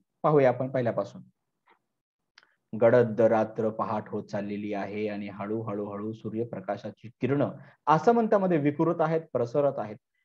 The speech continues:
आणि उगवतोय एक नवीन दिवस, कारण सूर्य उगवलेला आहे म्हणजेच दिवस उगवलेला आहे आणि प्रकाशित झालेला आहे लोगो.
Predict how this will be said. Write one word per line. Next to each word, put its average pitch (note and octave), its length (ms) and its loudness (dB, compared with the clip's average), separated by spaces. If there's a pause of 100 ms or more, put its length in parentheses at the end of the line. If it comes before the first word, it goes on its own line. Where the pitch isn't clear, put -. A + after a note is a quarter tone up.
(140)
आणि A#2 600 0 (300)
उगवतोय C3+ 500 6
एक G#2+ 220 -4
नवीन A#2+ 520 -2 (160)
दिवस, C3 540 2
कारण A2+ 280 -4
सूर्य E3+ 360 2
उगवलेला C3 460 6
आहे C3 120 0
म्हणजेच A#2+ 320 -4
दिवस A#2+ 300 -2
उगवलेला G#2+ 420 0
आहे G#2 220 -8 (320)
आणि F#3+ 120 2
प्रकाशित F#3 480 4
झालेला C3 460 0
आहे A2+ 460 -2
लोगो. B2+ 420 2